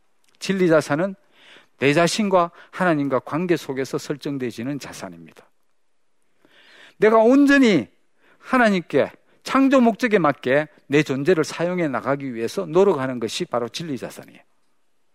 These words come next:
어쩌면 오늘 이 자리에 복음을 전파하는 이 방송국에 오셔서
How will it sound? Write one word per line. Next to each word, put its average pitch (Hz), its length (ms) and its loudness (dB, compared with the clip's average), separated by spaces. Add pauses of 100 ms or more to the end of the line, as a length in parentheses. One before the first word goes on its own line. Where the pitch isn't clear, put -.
(800)
어쩌면 247 440 2
오늘 247 280 4
이 175 100 2
자리에 139 540 2 (1300)
복음을 233 440 2
전파하는 135 800 -6
이 175 160 -4
방송국에 156 640 -8
오셔서 110 520 -10